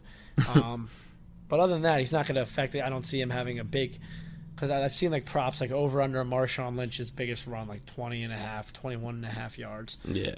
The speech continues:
Speaker 2: Yeah, I don't see that happening anymore.
Speaker 1: Yeah.
Speaker 2: What, do you have six carries for seven yards and a touchdown
Speaker 1: <laughs>
Speaker 2: last week?
Speaker 1: Yeah, he didn't do anything except score, obviously.
Speaker 2: Yeah.
Speaker 1: Um,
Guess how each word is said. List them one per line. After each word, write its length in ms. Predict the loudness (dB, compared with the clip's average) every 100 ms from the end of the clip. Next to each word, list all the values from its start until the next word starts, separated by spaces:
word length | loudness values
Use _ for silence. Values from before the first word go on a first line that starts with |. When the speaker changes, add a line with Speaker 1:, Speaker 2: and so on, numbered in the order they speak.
| -6
Speaker 2:
Yeah, 240 | -4 0 0
I 40 |
don't 160 | 0 -4
see 100 | -8
that 180 | -8 -10
happening 380 | -12 -14 -18 -16
anymore. 300 | -12 -6 -2
Speaker 1:
Yeah. 40 |
Speaker 2:
What, 80 | -2
do 60 | -2
you 60 |
have 120 | -4
six 340 | -4 -4 -4 -4
carries 400 | -4 0 0 -2
for 120 | -6
seven 380 | -4 -4 -4 -6
yards 300 | -4 -4 2
and 80 | 4
a 40 |
touchdown 400 | 4 2 10 10
Speaker 1:
<laughs> 160 | 12 10
Speaker 2:
last 180 | 10 12
week? 140 | 10 8
Speaker 1:
Yeah, 280 | 2 2 2 6
he 140 | 12
didn't 200 | 12 12
do 160 | 12 12
anything 580 | 12 10 8 4 0 2
except 400 | 2 4 4 4
score, 320 | -2 -2 -4 -4
obviously. 480 | -4 -6 -4 -2 -2 -4 -14 -14 0
Speaker 2:
Yeah. 460 | 8 10 12 10 10
Speaker 1:
Um, 160 | 6